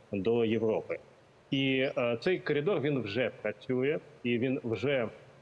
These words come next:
м, доволі швидко розвивається, але він розвивається, е, через, е, існуючі транспортні потужності Казахстану. Е, Казахстан має вихід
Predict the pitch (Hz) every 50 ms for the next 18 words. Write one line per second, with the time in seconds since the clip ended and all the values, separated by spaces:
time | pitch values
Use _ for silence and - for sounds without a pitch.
0 | - - - - - 98 98 95 113 117 123 113 110 - - 135 139 - - 123
1 | 113 117 120 123 113 120 117 107 110 120 127 123 117 123 170 214 226 214 202 190
2 | - - - 185 170 156 - - - 120 123 131 151 170 156 131 147 131 131 127
3 | 117 - 123 120 117 135 147 143 139 131 127 - - - - 127 120 113 113 -
4 | - - 113 113 110 - - 147 139 135 120 113 113 - - - - - 117 113
5 | 113 113 113 113 113 113 - - - - - - - - - 156 - 180 185 175
6 | 160 139 123 147 - - - 80 - - - - - - - - - - - -
7 | - 123 127 120 110 - - 110 - - 117 110 - - 117 - - - 127 120
8 | - 120 113 107 - - - - - 120 104 110 131 113 - - - - 113 95
9 | 90 95 131 185 302 - - - - - - - - - - - - - - -
10 | 113 110 113 107 107 107 - 120 113 135 131 - - - 156 127 110 104 107 107
11 | 101 95 95 92 95 101 101 - - -